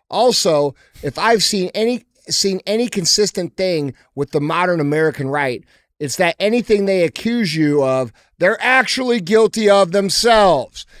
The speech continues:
As this <laughs> fucking guy is fucking children, calling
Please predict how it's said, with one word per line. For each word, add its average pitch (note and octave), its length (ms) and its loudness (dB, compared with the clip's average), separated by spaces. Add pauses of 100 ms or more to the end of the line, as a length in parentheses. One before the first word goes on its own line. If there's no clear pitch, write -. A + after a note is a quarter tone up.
(140)
As C4 460 2
this B3+ 260 0
<laughs> - 200 -10
fucking C#4+ 480 0
guy G#3 680 2 (300)
is G#3+ 180 0
fucking C#4 680 -2
children, G3+ 800 0 (300)
calling C#4 640 0